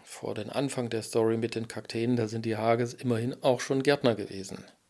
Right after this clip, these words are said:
Noch länger. Also nochmal weitere Generationen,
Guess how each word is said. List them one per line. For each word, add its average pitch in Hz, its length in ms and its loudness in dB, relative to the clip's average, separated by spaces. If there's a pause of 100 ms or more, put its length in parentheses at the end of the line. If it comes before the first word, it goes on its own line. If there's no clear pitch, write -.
(1080)
Noch 107 180 2
länger. 101 340 -6 (680)
Also 101 300 -2
nochmal 113 640 0
weitere 107 420 0
Generationen, 110 920 -2